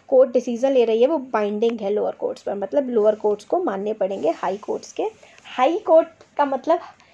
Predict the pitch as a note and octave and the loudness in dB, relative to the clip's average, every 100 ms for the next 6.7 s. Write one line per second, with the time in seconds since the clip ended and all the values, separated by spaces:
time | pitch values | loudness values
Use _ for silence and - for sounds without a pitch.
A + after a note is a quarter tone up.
0 | _ _ _ - A#3 - - A#3+ D#4+ C#4 | _ _ _ -4 -2 -2 -8 -6 -2 0
1 | C4 D#4 C#4+ C#4+ C#4+ D#4 C4+ C4+ E4+ C#4 | 0 4 4 4 0 0 -2 -4 -2 -2
2 | C#4+ - D4 G#4+ A4 C#4 C#4+ D4 D4 B3+ | -2 0 0 0 -2 -2 0 2 2 2
3 | A3 - A#3+ A3 D4 C4+ C#4+ D#4+ D#4+ E4+ | 0 0 0 0 -4 -6 -2 -2 0 2
4 | C#4 C4 C4+ - C#4+ F4 D4 C#4+ C#4 F4+ | 2 2 0 0 -4 -6 -4 -2 -2 -2
5 | - B3 B3 C4 E4+ D#4 A3 G#3 G#3 - | 0 0 4 4 4 2 0 -2 -8 -6
6 | G#3+ F#3+ F#3+ - G3 F#3+ G3 | -6 -4 -6 -6 -6 -6 -8